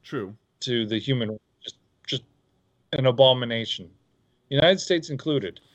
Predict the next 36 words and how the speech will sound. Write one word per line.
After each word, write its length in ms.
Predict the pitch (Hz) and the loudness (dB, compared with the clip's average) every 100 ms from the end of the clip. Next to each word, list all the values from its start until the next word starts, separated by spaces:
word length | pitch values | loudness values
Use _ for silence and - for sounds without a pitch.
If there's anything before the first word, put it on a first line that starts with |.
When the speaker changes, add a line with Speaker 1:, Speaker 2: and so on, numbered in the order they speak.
| _ _ - | _ _ -10
Speaker 1:
Now 180 | 127 123 | -8 -8
Speaker 2:
We've 340 | 131 139 135 | -6 -4 2
done 200 | 175 165 | 2 2
some 340 | 139 143 127 123 _ _ _ - | -2 -8 -8 -16 _ _ _ -12
pretty 160 | 151 | -4
horrendous 460 | 123 139 135 117 - | 4 4 4 0 -6
things. 460 | - 101 117 120 | -6 -6 -8 -12
Speaker 1:
Mm-hmm. 280 | 123 127 127 | -12 -16 -12
Now, 240 | 127 123 139 - | -8 -8 -10 -10
what 180 | 165 170 | -6 -6
it, 100 | 180 165 156 | -8 -16 -16
the, 80 | 160 | 4
Speaker 2:
However 200 | 180 180 | 8 8
Speaker 1:
the 80 | 139 | 4
question 340 | 123 202 196 156 | -6 -6 -6 -6
is, 140 | 139 | -6
what's 200 | 147 - | -6 -6
the 180 | 131 120 | -8 -8
answer? 400 | 131 123 80 78 _ _ _ _ _ _ _ _ _ _ - | -8 -10 -20 -20 _ _ _ _ _ _ _ _ _ _ -10
We 500 | 123 190 226 170 156 | -6 -4 -4 -4 -4
have 220 | 156 135 | -4 -6
a 80 | 120 | -8
problem. 640 | - 160 139 98 58 95 _ _ _ _ _ _ _ _ _ | -6 -6 -4 -8 -16 -20 _ _ _ _ _ _ _ _ _
So 160 | 131 | -10
we, 120 | 123 131 | -10 -10
c-, 140 | 190 143 | -12 -8
I 60 | |
mean, 240 | 139 127 117 _ _ - | -6 -6 -8 _ _ -8
going 260 | 165 202 | -4 -4
to 80 | 190 | -6
war 280 | 143 143 147 | -4 -2 -2
with 140 | 135 | -4
China 400 | 131 127 113 113 113 | -8 -10 -10 -12 -12
would 220 | 120 120 | -10 -8
be 240 | 117 113 104 | -6 -8 -8
disastrous. 1000 | 104 107 107 92 - 98 87 - _ | -12 -10 -8 -10 -12 -18 -20 -20 _